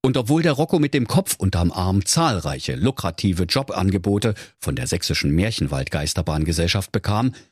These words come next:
nahm er keine Stelle an, sondern ging lieber bis ans Ende seiner Tage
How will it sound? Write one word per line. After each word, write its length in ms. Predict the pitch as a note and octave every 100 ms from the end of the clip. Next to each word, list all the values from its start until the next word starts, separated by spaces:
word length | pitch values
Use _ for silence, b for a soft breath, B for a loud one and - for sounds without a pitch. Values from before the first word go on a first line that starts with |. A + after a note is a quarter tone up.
| B
nahm 240 | D3 D#3 F3
er 140 | E3
keine 640 | - - F#3+ G#3 F#3+ D#3+ D3
Stelle 500 | - F#2 F#2 F#2 -
an, 260 | C#2+ B1 - _ _ _ b b b b -
sondern 360 | E2+ D#2 E2+
ging 220 | F2 A2 A2
lieber 300 | C#3+ E3 E3
bis 320 | - A#3+ -
ans 320 | E3 F3 -
Ende 320 | - G#2+ G#2+
seiner 320 | G#2+ G2+ G#2
Tage 480 | - E2 E2 D#2+ D#2